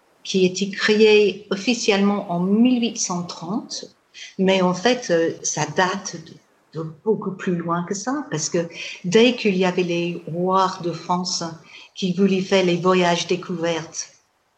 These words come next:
ils avaient envoyé les peintres à bord. On sait très bien qu'il y a toujours les peintres, euh, sur les bateaux, euh, de voyage découverte, euh, qui faisaient, euh, euh, les, les dessins, les, les gravures, les peintures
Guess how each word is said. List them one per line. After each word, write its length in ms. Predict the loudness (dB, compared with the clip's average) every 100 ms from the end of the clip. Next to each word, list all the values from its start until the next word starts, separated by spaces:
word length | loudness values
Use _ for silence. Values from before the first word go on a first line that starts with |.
| -6
ils 160 | 0
avaient 220 | 0 2 0
envoyé 260 | 0 0
les 140 | 0 -2
peintres 400 | 0 0 0 -4
à 40 |
bord. 340 | 0 0 -2 -14 -10
On 60 | -6
sait 220 | -4 -4
très 180 | -2 0
bien 300 | 2 0 -2
qu'il 160 | -4
y 20 |
a 60 | -4
toujours 440 | -4 -2 0 2
les 160 | 2 0
peintres, 440 | 2 0 0 -4
euh, 140 | -4 -4
sur 180 | -4 -2
les 100 | -2
bateaux, 440 | -2 0 2 4
euh, 100 | 2
de 120 | 0
voyage 420 | -2 -2 -2 -4 -6
découverte, 640 | -6 -4 -4 -4 -6 -8 -8 -10 -18 -16 -14 -4
euh, 380 | 0 2 2 0
qui 200 | 0 0 2
faisaient, 520 | 2 4 4 6 6
euh, 300 | 6 6 2 -6 -20 -20 -18 -8
euh, 280 | -2 -2 0
les, 300 | 0 -2 -2
les 100 | -2 2
dessins, 840 | 2 2 0 2 2 2 2 2
les, 560 | 2 0 0 -2 -6 -4
les 160 | -4 -4
gravures, 960 | -4 -4 -2 0 2 6 8 8 6
les 200 | 2 2
peintures 920 | -2 -2 -2 0 4 6 4 2 -4